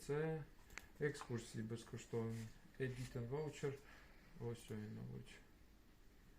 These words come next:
І сохраніть. Чик. Да. Command P. Печать.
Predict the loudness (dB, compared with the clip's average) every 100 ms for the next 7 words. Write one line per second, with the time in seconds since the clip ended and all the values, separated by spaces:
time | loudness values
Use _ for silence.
0 | -14 -14 -14 -14 -6 0 0 0 -2 -4
1 | -6 -2 -2 -2 -2 -8 -14 -16 -16 -14
2 | -14 -14 -14 -14 -14 -14 -14 -14 -16 -12
3 | -6 -6 -6 -12 -14 -14 -14 -12 -8 -4
4 | -2 -2 -6 -14 -12 -10 -8 -4 -2 0
5 | 0 -2 -2 -4 -4 -4 -4 -4 -6 -10
6 | -12 -14 -14 -16 -16 -16 -14 -14 -12 -14
7 | -14 -14 -4 -2 -2 -2 -4 -6